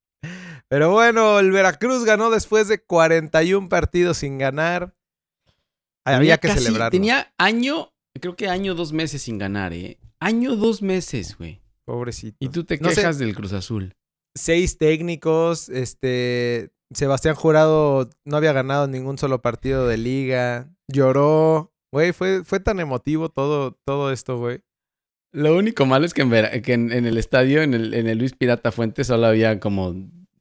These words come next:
Speaker 2: doscientos aficionados, güey.
Speaker 1: Ajá, no
Speaker 2: Eh,
Speaker 1: lo
Speaker 2: fue
Speaker 1: pudieron
Speaker 2: his-, fue
Speaker 1: festejar.
Speaker 2: histórico.
Speaker 1: <laughs>
Speaker 2: Fue histórico, güey, no había nadie. ¿Y
Speaker 1: No lo
Speaker 2: quién
Speaker 1: pudieron
Speaker 2: mejor que un,
Speaker 1: festejar.
Speaker 2: que un,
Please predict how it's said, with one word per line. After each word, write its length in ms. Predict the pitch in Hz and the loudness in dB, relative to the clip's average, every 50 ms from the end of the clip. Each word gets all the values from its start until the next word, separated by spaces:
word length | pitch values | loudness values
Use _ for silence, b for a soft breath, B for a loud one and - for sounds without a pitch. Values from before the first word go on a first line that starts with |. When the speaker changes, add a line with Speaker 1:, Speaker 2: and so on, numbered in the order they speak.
| _ _ | _ _
Speaker 2:
doscientos 540 | - 120 117 104 - 117 117 113 110 120 104 | -4 -4 -2 -2 0 0 0 0 0 0 0
aficionados, 760 | 107 95 87 92 82 98 101 101 101 104 104 101 95 90 87 87 | -2 -2 -2 -4 -4 -4 -2 -2 0 0 0 0 -2 -2 -4 -4
güey. 140 | 85 87 | -6 -6
Speaker 1:
Ajá, 540 | 113 113 113 127 135 143 143 139 135 131 123 117 | -6 -4 0 2 2 2 2 2 0 -2 -2 -2
no 40 | 117 | 0
Speaker 2:
Eh, 100 | 127 156 | 0 2
Speaker 1:
lo 100 | 160 156 | 2 2
Speaker 2:
fue 80 | 147 | 2
Speaker 1:
pudieron 240 | 139 139 147 156 165 | 4 4 4 4 4
Speaker 2:
his-, 40 | 156 | 4
fue 100 | 143 143 | 4 2
Speaker 1:
festejar. 260 | 147 139 123 120 123 127 147 160 | 2 2 0 2 2 4 4 4
Speaker 2:
histórico. 420 | 135 - - - 104 101 - - _ _ _ | 2 0 -4 -6 -6 -6 -8 -12 _ _ _
Speaker 1:
<laughs> 480 | - - - - 170 151 - - _ _ | -4 -2 -2 0 -2 -2 -4 -6 _ _
Speaker 2:
Fue 160 | - 123 131 | -6 -4 -4
histórico, 720 | 139 131 127 123 131 127 156 185 214 220 - - 117 113 | -4 -4 -6 -6 -4 -4 -2 -4 -4 -6 -6 -4 -4 -2
güey, 260 | 104 104 110 107 107 110 | -2 0 0 0 0 0
no 100 | 120 131 | 0 0
había 200 | 147 165 160 151 | 0 0 0 0
nadie. 420 | 135 131 143 160 151 127 - - _ _ _ B B B B B B | 0 -2 -2 -2 -4 -4 -6 -10 _ _ _ B B B B B B
¿Y 60 | 180 190 | -2 0
Speaker 1:
No 60 | 143 | 2
lo 40 | - | 2
Speaker 2:
quién 160 | 262 277 330 | 2 2 4
Speaker 1:
pudieron 200 | 339 359 - - | 4 2 6 8
Speaker 2:
mejor 180 | 220 233 247 - | 8 8 8 8
que 140 | - 202 190 | 6 8 8
un, 180 | 185 190 202 | 10 8 8
Speaker 1:
festejar. 300 | 202 190 185 113 107 101 | 6 4 2 0 -4 -4
Speaker 2:
que 160 | - 170 160 160 | 0 2 2 4
un, 640 | 165 175 185 185 180 175 165 156 143 139 131 - | 4 2 2 2 0 0 0 0 -2 -2 -4 -6